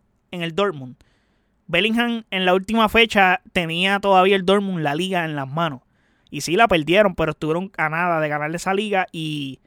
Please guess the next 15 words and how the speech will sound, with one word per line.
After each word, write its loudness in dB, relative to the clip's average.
el -2
mundial 0
que -2
jugó 6
Bellingham 2
fue 0
brutal. -2
Fue -2
brutal 0
con -10
Inglaterra. -8
Mucho 0
mejor 2
que 4
Alemania. 2